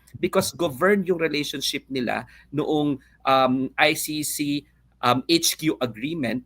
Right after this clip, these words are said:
between the Netherlands and the I C C. At sinabi doon na ang operational, um, there's an op-, there's operational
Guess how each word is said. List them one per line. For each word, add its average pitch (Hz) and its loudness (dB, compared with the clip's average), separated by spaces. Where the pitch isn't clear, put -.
between 131 -4
the 113 -4
Netherlands 143 -6
and 175 4
the 139 2
I 135 2
C 107 -4
C. 147 -4
At 160 -4
sinabi 190 0
doon 123 -2
na 135 2
ang - -6
operational, 185 0
um, 117 0
there's 135 -2
an 127 -8
op-, - -20
there's 131 0
operational 147 -2